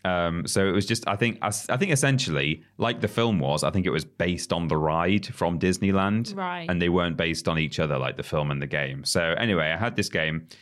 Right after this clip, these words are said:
Speaker 1: and you pl-, you play as a pirate called, I think he's called Nathaniel. And it's actually a really interesting game for the time, where there's just all these islands. It's a third-person action game.
Speaker 2: Mm.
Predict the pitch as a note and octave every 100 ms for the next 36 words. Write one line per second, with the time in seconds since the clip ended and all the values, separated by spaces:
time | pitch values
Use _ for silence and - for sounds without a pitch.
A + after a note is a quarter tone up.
0 | _ - G#2 - A#2+ A2+ G#2+ C#3+ C#3 A2
1 | G#2+ G2 F#2 F#2 - _ _ _ - G2
2 | F#2+ F#2 F#2 - - F#2+ F2+ F2 - G#2
3 | G2 G2 F2+ E2 F#2+ F#2+ F#2 F2+ F2+ F#2
4 | - _ _ _ _ - G#2+ C3+ A#3 G#3+
5 | G3 E3+ D#3+ C#3 B2 B2+ A#2+ A#2 A2+ A2
6 | A2+ G2 D#2 D#2 F2+ F2+ - F#2+ E2 D2
7 | D2 G#1 F2 F2 E2+ E2+ - F#3+ F#3+ G3+
8 | - B2 B2+ A#2 G#2 G2 F2+ F2 F2 F2
9 | F#2+ G2 F#2 B2 B2 A#2+ G#2+ - G2+ G2
10 | F#2+ F#2+ - F2+ E2 D#2 D2+ D2+ D2+ D#2
11 | A3 G#3